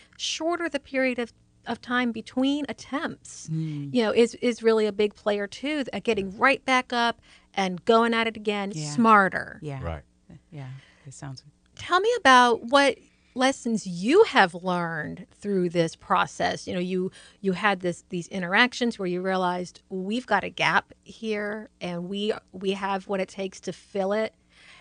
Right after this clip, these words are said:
Speaker 1: And then I'm sure that you didn't just turn around one day and then
Speaker 2: Yeah.
Speaker 1: poof, here's this nonprofit organization for us to work through.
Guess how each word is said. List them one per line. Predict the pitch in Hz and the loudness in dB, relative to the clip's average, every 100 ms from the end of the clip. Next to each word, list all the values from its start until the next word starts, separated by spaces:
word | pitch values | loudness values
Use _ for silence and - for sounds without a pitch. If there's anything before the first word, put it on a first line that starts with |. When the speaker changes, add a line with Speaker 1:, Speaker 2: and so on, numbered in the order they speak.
| _ | _
Speaker 1:
And | 233 | 4
then | 240 233 | 6 6
I'm | 226 | 4
sure | - - 294 | 0 0 2
that | 262 | 2
you | 226 | 0
didn't | 233 262 254 | -2 0 0
just | 226 - | -4 -6
turn | - 208 226 | -8 -2 0
around | 202 196 214 | 2 2 0
one | 196 190 | -2 -2
day | 190 185 185 | 0 2 0
and | 170 | 0
then | 196 147 | 0 0
Speaker 2:
Yeah. | 151 | -2
Speaker 1:
poof, | 233 208 - | -2 -2 -4
here's | 226 196 190 | -4 -2 -4
this | 185 165 - | -6 -8 -8
nonprofit | 185 175 - 196 196 | -6 -4 0 0 0
organization | 175 180 175 190 180 - 180 175 - _ _ | -6 -6 -6 -4 -4 -4 -6 -8 -12 _ _
for | - 190 | -4 -2
us | 175 | -2
to | - | -2
work | 185 220 - | 2 2 0
through. | 180 165 | -8 -8